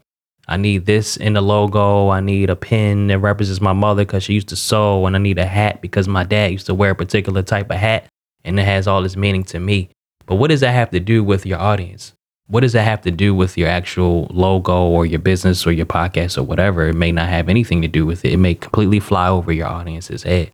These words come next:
So when you, when you enter that territory, you'll find yourself having to explain what this means, what that means in the logo. You're not always gonna be able to do that.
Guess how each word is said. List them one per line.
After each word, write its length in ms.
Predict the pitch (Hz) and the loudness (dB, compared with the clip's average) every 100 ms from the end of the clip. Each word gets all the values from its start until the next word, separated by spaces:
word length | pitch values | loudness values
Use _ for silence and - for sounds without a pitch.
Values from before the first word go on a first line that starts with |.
| _ _ _ - | _ _ _ -8
So 160 | - | -2
when 160 | 82 85 | 0 2
you, 240 | 101 92 - | 2 0 -2
when 180 | 85 | 0
you 100 | 92 | 2
enter 300 | 82 95 - | 2 0 0
that 240 | 85 98 - | 0 0 0
territory, 680 | 95 85 85 90 87 85 87 _ _ - | 0 0 -2 -2 0 0 -4 _ _ -4
you'll 120 | 95 | -2
find 320 | - 95 92 | 0 0 2
yourself 320 | 90 - 90 | 0 0 0
having 280 | 90 92 90 | 0 -2 -4
to 180 | 90 92 | -4 -4
explain 760 | 90 - - 101 101 95 90 92 _ _ _ - | -4 -4 -2 2 2 2 2 0 _ _ _ -2
what 300 | 101 95 - | -2 0 0
this 200 | 98 - | -2 2
means, 400 | 95 95 92 87 | 2 4 2 2
what 200 | 95 - | 0 0
that 240 | 92 - | -2 0
means 340 | 95 92 90 | 2 2 2
in 80 | 90 | 2
the 80 | 87 | 0
logo. 460 | 87 87 87 82 82 | 2 0 0 0 0
You're 120 | 95 | 2
not 200 | 95 - | 0 0
always 240 | 87 87 | -2 -2
gonna 220 | 90 82 82 | -2 -4 -2
be 180 | 82 82 | -2 -2
able 200 | 78 85 | -2 -4
to 160 | - | -6
do 260 | - - 147 | -6 0 0
that. 300 | 98 85 82 | 2 0 -2